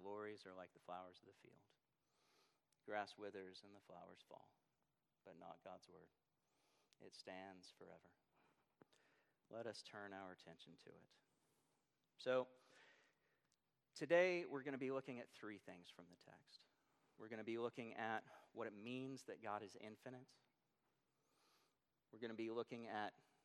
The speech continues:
our reactions to the fact that he's infinite. And then we're going to be looking at the comfort that we can get from that.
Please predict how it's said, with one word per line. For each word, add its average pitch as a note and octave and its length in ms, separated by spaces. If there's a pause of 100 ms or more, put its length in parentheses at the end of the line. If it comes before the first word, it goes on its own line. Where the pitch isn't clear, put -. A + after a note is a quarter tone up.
(320)
our G#2 160
reactions F#2 1000 (180)
to G2+ 120
the F2+ 80 (140)
fact F#2 360
that E2+ 100
he's E2 200
infinite. E2+ 460 (1300)
And A#2 120
then B2+ 200
we're B2 140
going A#2 320
to B2 60
be A#2 120
looking A2 360
at G2+ 120
the G2+ 80 (140)
comfort F#2 320
that D#2+ 100
we F#2 160
can E2+ 140
get E2+ 220
from - 100 (100)
that. - 100